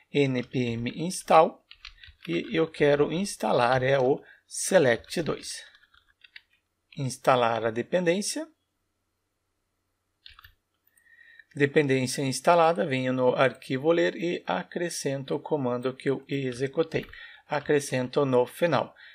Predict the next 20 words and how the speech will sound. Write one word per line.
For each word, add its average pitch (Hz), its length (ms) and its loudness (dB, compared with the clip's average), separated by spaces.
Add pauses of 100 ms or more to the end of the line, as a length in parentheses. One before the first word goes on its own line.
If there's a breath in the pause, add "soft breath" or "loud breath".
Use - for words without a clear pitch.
(120 loud breath)
Instalar 131 540 2
o 120 80 -2
Select 135 500 -2
dois 180 380 -2
utilizando 156 880 -2
este 127 460 -4
comando. 143 420 -2 (420 loud breath)
Depois 151 460 6
eu 165 100 2
tenho 143 400 -2
a 165 120 2
parte 127 480 4
do 143 260 6 (300 loud breath)
layout. 143 800 2 (220)
Para 147 260 6
isso 127 340 -4
eu 151 200 -4
estou 135 400 -2
utilizando 139 800 0
o 151 280 0